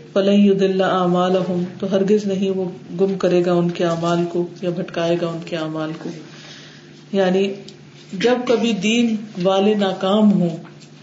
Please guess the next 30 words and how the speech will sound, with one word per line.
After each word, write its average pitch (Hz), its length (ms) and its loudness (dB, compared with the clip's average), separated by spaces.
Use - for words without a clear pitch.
تو 202 80 2
اس 196 180 2
کا 208 80 0
یہ 220 140 4
مطلب 208 400 0
نہیں 220 160 0
کہ 214 180 -2
اللہ 196 260 2
مدد 180 400 2
نہیں 185 180 2
کر 180 160 0
سکتا 175 440 -4
تھا، 180 180 -6
نعوذ 165 360 -8
باللہ، 160 200 -8
اللہ 185 220 0
تعالیٰ 196 360 0
کر 262 180 2
سکتا 311 400 2
تھا، 170 340 -2
لیکن 320 360 4
اس 311 220 0
نے 330 60 0
کیوں 339 240 4
نہیں 320 340 4
کی 311 200 4
اس 311 140 0
خاص 262 280 0
موقع 247 240 0
پر؟ 302 100 2